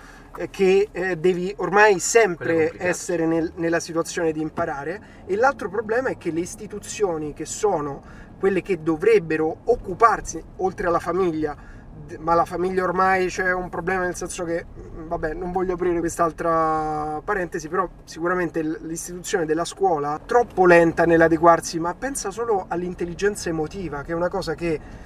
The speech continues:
Speaker 1: è la base, secondo me, della vita, saper imparare a capire le proprie emozioni. Tu non sai le tue emozioni, se ti incazzi non è che,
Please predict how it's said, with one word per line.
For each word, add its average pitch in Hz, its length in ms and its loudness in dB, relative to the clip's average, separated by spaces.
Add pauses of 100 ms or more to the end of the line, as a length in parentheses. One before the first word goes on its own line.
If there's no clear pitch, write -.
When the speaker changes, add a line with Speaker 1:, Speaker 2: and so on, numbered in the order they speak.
(360)
Speaker 1:
è - 80 -10
la 175 140 6
base, 170 340 2
secondo 156 260 -4
me, 175 80 -4
della 165 180 0
vita, 165 260 -6
saper 165 520 -2 (300)
imparare 185 640 2
a 170 180 0
capire 214 380 -2
le 160 100 4
proprie 160 240 -2
emozioni. 160 340 -2
Tu 202 120 -6
non 170 140 0
sai - 160 -4
le 160 80 0
tue 160 100 -6
emozioni, 240 600 2
se 165 140 -8
ti - 80 -10
incazzi 180 400 -4
non 170 80 -2
è 180 80 -2
che, 160 140 0